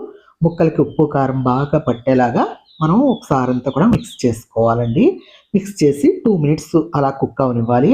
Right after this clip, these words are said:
అయ్యాక ఒక గ్లాస్ వాటర్ పోసుకుందామండి. ఒక గ్లాస్ వాటర్ సరిపోద్ది. కుక్కర్లో మనం వండుకుంటున్నాం కనుక నీరు ఎక్కువ పట్టదండి. అదే బయట వండుకుంటే కనుక నీళ్ళు ఎక్కువ వేసుకోవాలి విడిగా వండితే. నేను కుక్కర్లో పెడుతున్నాను కనుక అంత వాటర్ అయితే పట్టదండి. ఇప్పుడు మూత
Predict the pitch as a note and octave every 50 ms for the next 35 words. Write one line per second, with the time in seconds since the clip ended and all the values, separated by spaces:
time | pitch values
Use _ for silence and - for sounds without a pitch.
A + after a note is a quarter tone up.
0 | D4 G#3 C#3 C3 C#3 C3+ - - A#3 F4+ A4+ - - - _ _ _ - G3 -
1 | A3 E3+ D3 D#3+ D3+ C#3+ D#3+ F3 - - E3+ D3+ C3+ E3+ - D#3 D3 - C3+ A#2+
2 | - - - - B2 A#2 A#2+ A#2+ A#2+ A#2+ A#2 B2 C#3+ G#3+ F4 A4 A4 - - _
3 | _ _ _ _ _ _ E3+ E3 - F3 D#3 D#3 D3 D#3 D#3 - E3 C#3+ C#3 -
4 | D#3 D3+ - - B2 A#2+ B2+ C3 A#2+ G#2+ - A3 E4+ - C#4+ - - - E3+ F3+
5 | F#3 F#3 F3+ F3+ E3+ D#3+ D3+ D3+ C#3+ C#3 - - D3 C#3+ D3 C#3+ C#3 C3 C3 C3+
6 | C#3 - A3+ G3+ D#3 D3 D3+ D#3 D#3 - - - D3 C#3+ - A#2+ - - A#2+ B2+
7 | C3 D3+ G#3+ B3 G3+ C#3+ D#3+ D#3+ C3+ C#3+ C3+ C#3 C3+ - C3+ B2+ B2 - - B2+
8 | - B2+ B2 C3 B2+ C3 - B3 B3 F#3 D3 D3 C#3+ C#3+ C#3 - - _ C#3 C3+
9 | B2 A#2+ B2 - - _ B2+ A#2+ A#2 A#2 A#2 A#2 B2+ F3 C4+ D#4 E3 C3 C#3+ C3
10 | C3+ B2+ B2+ B2 A#2+ B2 A#2+ - F3+ B3+ G4+ A4 - _ _ _ _ _ _ _
11 | _ G3+ G3 G3 G3+ F#3+ E3+ F3+ F#3 E3 D#3 D#3 D3 D3 C3+ C3+ - C#3+ C#3 C3+
12 | C3 C3 C3 C#3 C#3+ - G#3 F3+ D3+ - C#3+ C#3 C3 B2+ C3 C3 C#3+ C3 B2+ -
13 | A3 - E3 C3 - - C3 B2 B2 A#2+ B2 C3 G#3 C#4+ D#4 - - G3+ G#3 F#3+
14 | E3 D3 C#3 C3+